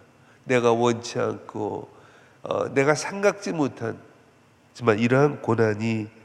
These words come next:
올 때가 있습니다. 다섯 번째는 사탄이 우리를 시험하는 고난도 있습니다. 그 고난은 보통 이렇게 다섯 종류로, 다섯 가지로 구분을 합니다. 첫째는 하나님의 불순종,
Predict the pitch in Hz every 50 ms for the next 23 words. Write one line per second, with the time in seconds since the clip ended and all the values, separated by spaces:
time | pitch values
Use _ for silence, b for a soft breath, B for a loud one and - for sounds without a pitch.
0 | - _ - 107 107 104 98 - - 107 95 98 101 98 95 95 90 76 - -
1 | 98 92 - - - 92 92 - - - - b b b b b b b b b
2 | - - 127 123 - 156 135 123 131 123 113 - 117 117 131 131 131 B B B
3 | B B B B B _ - - - - - 160 - - - - 160 156 156 160
4 | 160 160 160 165 156 - - - - - - 127 127 120 127 120 120 120 117 110
5 | - - - - 156 151 147 139 139 131 123 123 117 117 - 110 104 107 98 95
6 | 92 - 98 92 - - - - - 101 - - - - 98 85 - - - -
7 | _ _ _ _ _ _ _ _ b b b b - 123 - - 131 127 143 151
8 | 151 147 147 151 143 B B B B B B - - 123 123 - 139 135 120 117
9 | 113 127 - - - - 120 - - 147 143 139 - - - 143 135 131 120 107
10 | 104 113 120 117 - - 113 110 - - - - 110 101 92 101 104 104 - -
11 | 104 95 98 95 92 90 82 b b b b b b - 117 101 98 92 98 87
12 | - - - 113 - 120 113 131 143 139 B B B B B B - - 139 143
13 | 143 143 143 143 147 143 139 - 143 123 - - 123 107 95 95 95 110 120